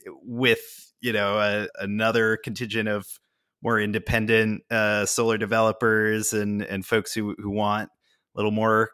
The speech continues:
competitive elements into the, into the grid. And so, I mean, I, I, one of the key storylines there that I think is, is quite fascinating is, uh, all these utilities have committed to zero carbon or net zero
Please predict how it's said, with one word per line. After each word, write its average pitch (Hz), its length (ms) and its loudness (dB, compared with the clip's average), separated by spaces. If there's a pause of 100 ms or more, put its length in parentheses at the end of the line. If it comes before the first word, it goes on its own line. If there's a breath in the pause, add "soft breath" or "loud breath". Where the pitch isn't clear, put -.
competitive 110 640 -2
elements 123 520 2
into 135 280 0
the, 98 160 -2
into 123 180 -4
the 120 80 0
grid. 123 540 6
And 104 260 0 (260 soft breath)
so, 123 540 4
I 98 140 2
mean, 107 160 2
I, 107 180 0
I, 104 140 0 (200)
one 107 260 0
of 233 80 2
the 170 60 4
key - 120 2
storylines 156 580 6
there 147 260 8
that 147 300 6 (920)
I 117 100 4
think 139 200 0
is, 139 220 0
is 123 180 -2
quite 135 220 6
fascinating 139 580 8
is, 117 160 0
uh, 127 200 -2 (380)
all 113 140 0
these 254 400 0
utilities 143 640 6 (240)
have - 320 -4
committed 156 540 4
to 127 460 2 (800 soft breath)
zero 127 300 6
carbon 120 480 6
or 113 80 4
net 117 220 -2
zero 113 720 2